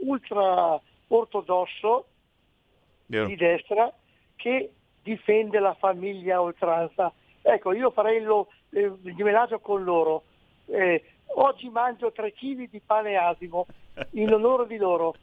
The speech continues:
Speaker 1: Ciao Semi, viva la
Speaker 2: Grazie.
Speaker 1: Lega. Ciao.
Speaker 2: Grazie caro, ma quello lo puoi mangiare perché non fa assolutamente male, eh. Io me ne compro sempre da sgranocchiare in qualunque momento perché è un qualche cosa che fa bene e al, al corpo ma anche allo spirito.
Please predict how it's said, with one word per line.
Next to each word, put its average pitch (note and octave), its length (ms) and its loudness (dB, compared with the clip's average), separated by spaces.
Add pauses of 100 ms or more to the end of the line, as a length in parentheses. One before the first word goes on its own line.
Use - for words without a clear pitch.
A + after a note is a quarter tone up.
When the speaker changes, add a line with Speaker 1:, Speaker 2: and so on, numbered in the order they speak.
(220)
Speaker 1:
Ciao B3+ 240 2
Semi, A3 560 -4
viva G#3 220 -4
la - 160 4
Speaker 2:
Grazie. A3+ 160 -2
Speaker 1:
Lega. F#3 280 -2
Ciao. - 100 -2
Speaker 2:
Grazie C3+ 400 2
caro, B2+ 300 2
ma G3 140 2
quello C4 180 2
lo F3 140 2
puoi D#3 160 2
mangiare D#3 360 0
perché C#3 200 0
non C3 140 -2
fa F3+ 140 0
assolutamente D#3+ 680 0
male, A2 520 4
eh. A#2+ 40 4
Io C#3 720 2
me A#2+ 140 -6
ne B2+ 100 -8
compro E3 360 -8
sempre D#3 680 0
da A#2 180 -2
sgranocchiare C#3 840 -2
in B2+ 120 -2
qualunque D3 420 0
momento C3+ 560 0
perché G2+ 800 2
è G#2+ 80 2
un A2+ 140 0
qualche B2 280 -2
cosa B2 360 0
che A#2 140 -4
fa C3 160 0
bene G3+ 420 0
e G#2+ 260 2
al, G2 400 0
al G2 420 -2
corpo E3+ 520 2
ma F3+ 140 -2
anche G2+ 320 -4
allo F#2+ 260 2
spirito. D#2 960 -2